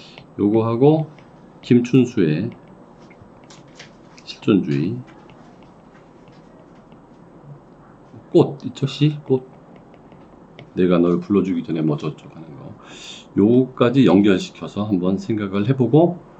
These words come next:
그 네이버에서 한번 뒤져가지고 김춘수 꽃은 한 삼, 사 번이면 되니까 어떤 내용인지 한번 꼭 체크 바람. 실존주의는 어느 정도 여러분 안-,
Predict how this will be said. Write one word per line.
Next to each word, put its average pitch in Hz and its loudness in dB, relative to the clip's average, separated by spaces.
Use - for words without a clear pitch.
그 104 -2
네이버에서 123 6
한번 104 6
뒤져가지고 95 -4
김춘수 110 -4
꽃은 120 0
한 120 -4
삼, 190 4
사 185 4
번이면 151 6
되니까 87 0
어떤 104 2
내용인지 87 2
한번 98 -6
꼭 143 -2
체크 - -12
바람. 78 -10
실존주의는 131 4
어느 90 2
정도 90 -2
여러분 85 -2
안-, 76 -2